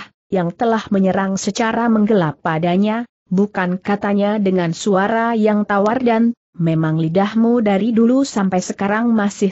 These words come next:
tajam sekali." Dan kembali Go Oke tertawa gelak-gelak dengan suara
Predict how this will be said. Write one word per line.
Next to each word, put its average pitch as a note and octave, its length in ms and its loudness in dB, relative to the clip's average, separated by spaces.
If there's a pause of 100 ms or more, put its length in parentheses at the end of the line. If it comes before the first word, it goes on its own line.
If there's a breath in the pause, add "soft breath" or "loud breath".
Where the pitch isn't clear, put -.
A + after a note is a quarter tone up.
tajam A3 480 0
sekali." F#3+ 480 -2
Dan F#3+ 240 0
kembali G3 560 2
Go G3+ 320 2
Oke A3 320 -2
tertawa G3 480 -2
gelak-gelak F#3+ 800 -2
dengan G3+ 320 2
suara A3+ 480 0